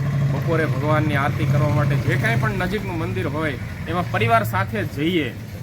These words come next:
અને ભગવાનના દર્શન કરીએ અને પ્રતિષ્ઠા મહોત્સવને આપણે સાથે મળીને સંપૂર્ણ ગામના લોકો એ નિહાળીએ. રાત્રે આપણા બધાયના ઘરે એ દીપક થાય અને ભગવાનને યાદ કરીએ. આવો અવસર ઘણા બધા વર્ષો પછી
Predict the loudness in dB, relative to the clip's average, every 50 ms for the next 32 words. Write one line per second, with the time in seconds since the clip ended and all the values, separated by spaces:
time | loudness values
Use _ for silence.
0 | -6 -4 -4 -2 -4 -4 -4 -4 -2 -2 -2 -2 -2 -2 -2 -2 0 -2 -2 -2
1 | -2 -4 -4 -4 -4 -4 -4 -2 0 0 0 0 0 -2 0 0 0 2 2 0
2 | 0 0 0 0 2 2 2 2 2 2 2 2 2 2 2 2 2 2 2 2
3 | 2 2 2 2 2 2 2 2 2 2 2 2 2 2 2 2 2 2 2 0
4 | 0 0 0 0 0 0 0 0 0 0 0 0 2 2 2 2 2 2 2 2
5 | 2 2 0 2 2 2 2 2 0 2 2 2 2 2 0 2 2 2 2 2
6 | 2 2 2 2 2 2 0 0 0 -2 -2 -2 -2 -2 -2 -2 -2 0 0 0
7 | 0 2 2 2 2 2 2 0 0 0 0 0 0 0 0 0 0 0 -2 -2
8 | -2 -2 -2 -2 -2 -4 -6 -10 -14 -16 -14 -10 -10 -10 -8 -8 -8 -8 -4 -4
9 | -4 -4 -4 -6 -6 -4 -2 0 2 2 2 0 -4 -10 -16 -18 -16 -12 -8 -6
10 | -6 -6 -6 -6 -6 -4 -2 -2 -2 -2 -4 -2 -2 0 -2 -2 -2 -6 -6 -6
11 | -4 -4 -6 -6 -6 -4 -4 -2 -2 -2 -2 -4 -4 -6 -6 -4 -4 -4 -4 -4
12 | -8 -8 -6 -2 -2 0 0 -2 -2 -4 -6 -4 -4 -4 -2 -4 -6 -6 -6 -6
13 | -6 -6 -6 -8 -6 -4 -4 -4 -4